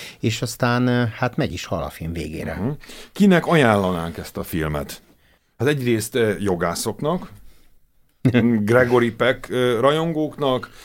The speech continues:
Speaker 2: a társadalmi egyenlőség harcosainak, és, ö, az asszertív kommunikáció híveinek vagy szakértőinek, ugyanis ez egy fontos gondolat,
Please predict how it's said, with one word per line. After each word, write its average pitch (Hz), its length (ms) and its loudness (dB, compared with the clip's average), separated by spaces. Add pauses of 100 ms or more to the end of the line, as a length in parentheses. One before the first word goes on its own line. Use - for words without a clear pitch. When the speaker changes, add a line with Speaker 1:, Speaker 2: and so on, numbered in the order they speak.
(160)
Speaker 2:
a 107 100 -8
társadalmi 117 680 0
egyenlőség 110 760 2
harcosainak, 127 1000 0 (360)
és, 120 280 -2
ö, 131 260 4
az 120 100 0
asszertív 104 720 -2
kommunikáció 90 1160 -2 (480)
híveinek 98 640 0
vagy 90 180 -4
szakértőinek, 101 1040 -4
ugyanis 127 460 -4 (220)
ez 110 80 -2
egy 113 140 0
fontos 120 420 2
gondolat, 113 760 0